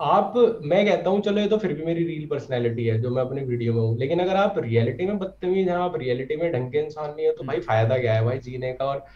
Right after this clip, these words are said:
Speaker 2: हम्म।
Speaker 1: अपने आप को इन्फ्लुएंसर बोलने का?
Speaker 2: हम्म। ओके, तो ये मेरे को बता, for example, ये पूरा मैटर हुआ, इसके बाद उसने तुम्हारा बड़ा ही वैसा बनाया था रोस्ट, you know, कि, like, हिंदी यूज़ कर रही थी कि मैं हिंदू यूज़ नहीं करती and everything, everything।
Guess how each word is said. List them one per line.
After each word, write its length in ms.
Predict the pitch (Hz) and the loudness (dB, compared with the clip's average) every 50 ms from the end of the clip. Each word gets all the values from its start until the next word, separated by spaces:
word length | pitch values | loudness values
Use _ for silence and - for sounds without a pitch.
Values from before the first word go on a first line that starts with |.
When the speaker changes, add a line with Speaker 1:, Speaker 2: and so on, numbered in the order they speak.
| - - | -16 -12
Speaker 2:
हम्म। 120 | 135 131 131 | -6 -4 -2
Speaker 1:
अपने 200 | - 151 143 139 | 0 2 2 2
आप 160 | 139 - - | 2 2 0
को 60 | 160 | 0
इन्फ्लुएंसर 440 | 147 139 123 131 135 131 127 127 143 | -2 -2 -2 -4 -4 -4 -4 -6 -6
बोलने 420 | - 120 120 117 117 117 113 110 | -4 -2 -2 -2 0 0 0 0
का? 80 | 110 110 | 0 0
Speaker 2:
हम्म। 500 | 110 110 110 - - - 135 123 117 - - - - - - - - - - - _ - - - _ - - - _ - - - - _ - - - 170 | 0 -2 -2 -6 -8 -6 -6 -6 -6 -8 -10 -14 -20 -20 -20 -20 -20 -20 -20 -20 _ -20 -20 -20 _ -20 -20 -20 _ -20 -20 -20 -20 _ -16 -8 -4 -4
ओके, 160 | 185 190 - - - - - - - - _ - | -4 -4 -6 -10 -10 -14 -20 -20 -20 -12 _ 0
तो 80 | 190 | 0
ये 360 | 196 180 180 180 175 196 202 208 | 0 0 0 2 4 6 6 6
मेरे 120 | 190 185 | 6 4
को 80 | 180 165 | 2 2
बता, 320 | 131 127 135 135 139 135 | 2 2 2 2 2 0
for 100 | 151 143 | -4 -4
example, 520 | 139 123 123 120 120 123 - 151 165 196 - - - - _ _ _ - - | -4 -4 -4 -4 -6 -6 -8 -8 -8 -8 -8 -12 -16 -20 _ _ _ -16 -10
ये 160 | 147 147 151 | -6 -6 -4
पूरा 220 | 143 156 151 160 | -4 -2 -2 -2
मैटर 300 | 147 135 131 131 143 151 | -2 -2 -2 -4 -4 -6
हुआ, 340 | 131 120 120 143 170 190 190 - | -6 -6 -6 -6 -8 -8 -10 -12
इसके 180 | 139 135 - 147 | -10 -8 -6 -4
बाद 100 | 147 147 | -4 -4
उसने 260 | 139 - - 151 147 | -4 -6 -6 -6 -6
तुम्हारा 360 | 147 143 - 131 127 127 139 | -8 -8 -6 -6 -4 -4 -4
बड़ा 280 | 131 127 127 127 131 131 | -4 -4 -4 -4 -4 -4
ही 340 | 127 127 127 127 - - 131 | -6 -6 -8 -10 -12 -10 -10
वैसा 240 | 123 117 - - 131 | -8 -8 -8 -8 -8
बनाया 220 | 123 123 117 117 | -6 -6 -6 -6
था 140 | 117 139 135 | -6 -6 -6
रोस्ट, 300 | 117 120 139 160 - - | -6 -6 -6 -8 -8 -10
you 100 | - - | -12 -10
know, 180 | 180 196 202 | -10 -10 -10
कि, 60 | - - | -10 -8
like, 120 | 135 131 135 - - | -10 -10 -10 -10 -8
हिंदी 460 | 139 139 139 131 135 139 139 131 131 | -8 -6 -6 -6 -6 -6 -6 -6 -8
यूज़ 200 | 131 123 123 113 | -8 -10 -10 -10
कर 60 | 135 | -10
रही 100 | 123 127 | -10 -10
थी 60 | 127 - | -12 -12
कि 60 | - | -12
मैं 100 | 135 123 | -10 -10
हिंदू 200 | 113 123 127 123 | -10 -10 -12 -12
यूज़ 180 | 123 123 123 131 | -12 -12 -12 -12
नहीं 100 | 135 131 | -12 -12
करती 260 | 135 127 131 131 123 | -12 -12 -14 -12 -12
and 60 | 123 | -12
everything, 280 | 120 120 123 123 127 127 | -12 -12 -14 -14 -14 -14
everything। 300 | 123 117 123 123 170 180 | -16 -16 -18 -18 -18 -18